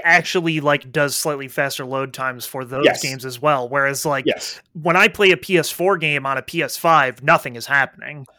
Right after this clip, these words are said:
Speaker 1: Like, it is
Speaker 2: Sure.
Speaker 1: just, it's gonna have the same load times regardless. Um, that, that's not necessarily true. I, someone would be like, "Oh, but technically, Manny, it has a fucking faster S S D, and they supported that in the P S four." And it's like, okay,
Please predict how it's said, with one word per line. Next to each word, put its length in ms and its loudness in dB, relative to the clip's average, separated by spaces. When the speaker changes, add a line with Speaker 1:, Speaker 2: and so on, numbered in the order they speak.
Speaker 1:
Like, 160 2
it 80 4
is 140 2
Speaker 2:
Sure. 100 -2
Speaker 1:
just, 320 0
it's 300 -4
gonna 180 2
have 220 4
the 80 -4
same 260 -2
load 240 -2
times 300 -6
regardless. 680 -12
Um, 360 0
that, 200 4
that's 200 6
not 200 4
necessarily 760 0
true. 440 -2
I, 260 0
someone 340 -4
would 100 -8
be 100 -4
like, 200 0
"Oh, 100 -2
but 160 -8
technically, 460 -8
Manny, 480 -6
it 260 -6
has 240 -8
a 160 -4
fucking 580 -6
faster 440 2
S 180 -2
S 160 -2
D, 300 0
and 100 0
they 100 2
supported 440 -4
that 160 2
in 60 -8
the 80 -6
P 160 -10
S 80 -10
four." 160 -4
And 60 -8
it's 40 -14
like, 220 -6
okay, 260 -4